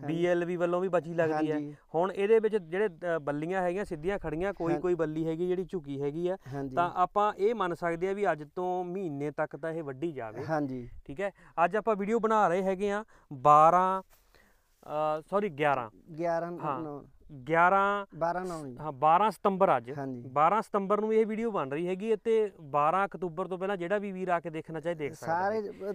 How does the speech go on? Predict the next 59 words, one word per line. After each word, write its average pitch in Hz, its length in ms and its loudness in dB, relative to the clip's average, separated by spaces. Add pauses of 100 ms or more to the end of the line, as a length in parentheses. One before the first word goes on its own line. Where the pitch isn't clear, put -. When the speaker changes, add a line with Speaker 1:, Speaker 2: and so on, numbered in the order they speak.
Speaker 1:
ਇਹ 226 160 2
ਦੇਖਣ 233 400 4
ਵਾਸਤੇ 240 400 2
ਮਤਲਬ 240 280 -2
ਆਪਾਂ 233 200 0
ਇੱਕ 233 180 -2
ਜਗ੍ਹਾ 220 240 2
ਸਾਰੀਆਂ 220 340 0
ਲਾਈਆਂ 160 320 0
ਨੇ 139 120 -2
ਜੀ। 127 160 -8 (180)
Speaker 2:
ਠੀਕ 151 200 -8
ਹੈ 135 80 -2
ਜੀ। 120 80 -10
Speaker 1:
ਵੀ 180 80 -6
ਇੱਕ 196 120 -14
ਪਾਣੀ 202 320 0
ਦਾ 208 140 2
ਬਚਾਓ 190 380 2
ਹੋ 190 120 0
ਜਾਵੇ 196 220 0
ਜੀ। 196 240 -6 (600)
ਹੁਣ 190 120 0
ਇਹਦੀ 220 160 0
ਗਰੋਥ 208 320 4
ਕੋਈ 208 220 2
ਘੱਟ 220 260 4
ਨਹੀਂ 202 160 0
ਹੈਗੀ 202 180 -2
ਪੂਸ਼ਾ 202 300 -2
ਚੁਤਾਲੀ 196 360 -2
ਨਾਲੋਂ 196 240 0
ਜੀ। 190 120 -4
Speaker 2:
ਜੀ। 185 180 -10
Speaker 1:
ਵਧੀਆ, 214 540 4 (200)
ਜਿੱਥੇ 185 240 -2
ਤੱਕ 208 220 -2
ਝਾੜ 233 260 6
ਦੀ 214 160 -2
ਉਮੀਦ 214 260 0
ਹੈ 214 80 4
ਵੀ 220 120 0
ਹੋ 208 160 4
ਸਕਦਾ 214 320 2
ਉੱਨੀ 220 220 0
ਇੱਕੀ 214 220 -6
ਦਾ 214 120 0
ਫਰਕ 208 240 0
ਹੋ 202 180 2
ਸਕਦਾ 180 260 0
Speaker 2:
ਕਿਸਾਨ 196 200 8
Speaker 1:
ਜੀ। 202 40 2
Speaker 2:
ਭਰਾਵੋ, 247 240 6
ਤੁਸੀਂ 214 200 -2
ਬੂਟਾ 180 340 0
ਵੀ 226 80 2
ਦੇਖੋ, 175 400 -4 (680)
ਕੋਈ 208 120 -4
ਬੂਟਾ 175 400 -4